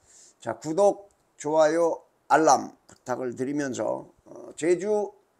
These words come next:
첫 번째 승부, 제주 이 경주 갑니다. 자, 제주마 오 등급 천 미터 핸디캡이고요. 레이팅 사십 점, 이 세 이상.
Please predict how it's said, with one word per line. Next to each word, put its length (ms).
첫 120
번째 340
승부, 680
제주 300
이 260
경주 300
갑니다. 480
자, 160
제주마 400
오 220
등급 340
천 240
미터 220
핸디캡이고요. 800
레이팅 400
사십 500
점, 300
이 160
세 160
이상. 420